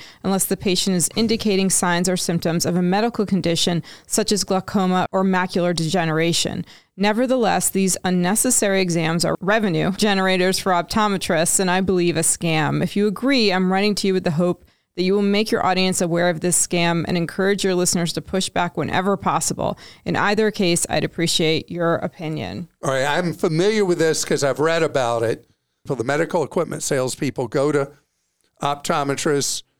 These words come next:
Speaker 2: apparently ophthalmology practices as well, and they convince them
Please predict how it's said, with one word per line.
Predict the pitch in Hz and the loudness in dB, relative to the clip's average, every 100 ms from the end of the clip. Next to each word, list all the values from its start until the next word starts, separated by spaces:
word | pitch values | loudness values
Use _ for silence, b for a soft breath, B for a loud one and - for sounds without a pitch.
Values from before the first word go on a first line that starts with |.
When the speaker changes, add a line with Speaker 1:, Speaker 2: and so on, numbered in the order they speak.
| _ | _
Speaker 2:
apparently | 151 131 135 131 | -4 -2 0 0
ophthalmology | 123 127 139 131 131 123 143 | 0 -2 -2 0 0 0 -2
practices | 123 151 117 - 104 - 117 | -2 -2 -2 -4 -4 -2 -2
as | 117 98 | -4 -2
well, | 139 156 127 - b b b b _ _ _ | 0 0 0 -4 b b b b _ _ _
and | 151 147 139 135 135 | -2 0 0 0 -2
they | 139 - 147 | -6 -2 -2
convince | 143 156 135 185 226 - | -2 -4 -2 0 0 -2
them | 185 143 | -2 -2